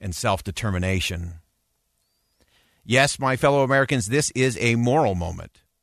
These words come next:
We must make a moral judgment between good and evil, as I believe we'll be judged for what we do in such moments, individually and as a nation.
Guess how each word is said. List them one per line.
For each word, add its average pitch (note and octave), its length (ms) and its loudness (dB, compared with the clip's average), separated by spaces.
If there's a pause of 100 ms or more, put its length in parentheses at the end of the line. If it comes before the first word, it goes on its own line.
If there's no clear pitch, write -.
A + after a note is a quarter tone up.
(500)
We A2 100 -4
must A#2+ 240 0
make C3 240 -2
a A#2+ 80 0
moral C3 380 4
judgment F#2 440 -8
between C3+ 280 -2
good D#3 180 0
and C3+ 100 0
evil, C3+ 380 -6 (520)
as G2+ 140 -6
I B2 140 4
believe A#2 340 -2
we'll C3 160 2
be B2+ 140 0
judged G#2+ 400 -2
for - 180 -6
what A2 220 0
we G#2 160 -4
do F#2+ 420 -2
in F2 160 -8
such - 300 -8
moments, E2+ 520 -8
individually A#2+ 840 -2 (440)
and F2+ 180 -4
as F2+ 120 -6
a F#2 60 -2
nation. F2+ 580 -4